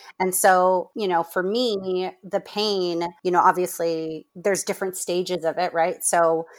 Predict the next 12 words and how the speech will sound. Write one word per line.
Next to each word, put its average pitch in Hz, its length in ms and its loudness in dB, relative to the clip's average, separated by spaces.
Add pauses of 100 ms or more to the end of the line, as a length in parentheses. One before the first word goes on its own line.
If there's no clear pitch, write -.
(200)
I 180 60 2
remember 185 640 2 (260)
immediately 196 580 -2
after 170 400 2
giving 165 320 -6
birth 160 380 -6 (160)
to - 120 -10
my 165 120 -4
daughter, 170 640 2 (100)
I 175 120 -2
was 170 160 -2
like, 175 240 -2